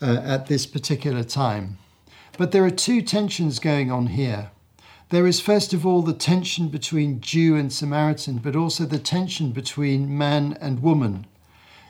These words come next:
In those socially conservative societies, men and women only related to each other publicly in very limited ways, such as we find in some conservative societies, uh, even today.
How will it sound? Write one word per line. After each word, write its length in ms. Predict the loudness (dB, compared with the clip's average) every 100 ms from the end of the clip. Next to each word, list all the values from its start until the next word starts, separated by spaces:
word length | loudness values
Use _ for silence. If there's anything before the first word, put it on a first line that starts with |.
| 0
In 420 | 4 6 4 2 -4 -6 2
those 320 | 4 4 2
socially 600 | 2 4 4 2 0 -2
conservative 800 | -2 -2 2 2 2 0 -4 -4
societies, 880 | -4 2 2 2 -2 -6 -8 -10 -14 -18 -4
men 340 | 2 4 4
and 140 | 4 4
women 360 | 4 4 2 2
only 560 | 2 4 4 2 -2 -12 _ _ _
related 520 | -2 2 2 2 -2 0
to 100 | 0
each 220 | 0 0
other 180 | 0 -2
publicly 680 | 0 0 2 -2 0 0
in 120 | 0
very 380 | 2 2 4 2
limited 560 | 2 4 2 2 -2 2
ways, 500 | 2 2 0 -6 -12 -18 -20
such 300 | -8 -6 -2
as 140 | -4 -4
we 100 | -4
find 380 | 0 0 0 -2
in 100 | -2
some 380 | 0 2 0
conservative 720 | -2 -4 0 0 0 -2 -6 -6
societies, 800 | -6 -2 0 0 -4 -6 -6 -12 -20 -20 -16 -2
uh, 200 | -2 0
even 300 | 0 2 2
today. 560 | 2 0 0 0 -2